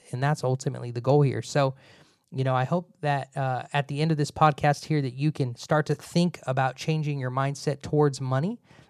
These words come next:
and that we could break any poverty mindset or spirit of lack that holds so many believers back.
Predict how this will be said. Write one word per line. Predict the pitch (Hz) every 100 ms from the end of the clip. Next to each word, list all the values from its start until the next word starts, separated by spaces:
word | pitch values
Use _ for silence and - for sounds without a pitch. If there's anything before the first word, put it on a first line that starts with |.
| -
and | 139
that | 131
we | 147
could | 160 117
break | - 147 185 -
any | 175 185
poverty | - 156 147 139
mindset | 127 131 135 - 127 -
or | 135 131
spirit | - - 143 127
of | 113
lack | 131 139 131 - -
that | 135 127
holds | - 127 123
so | - 139
many | 135 123
believers | 123 120 123 123 123 - -
back. | 117 120 123 131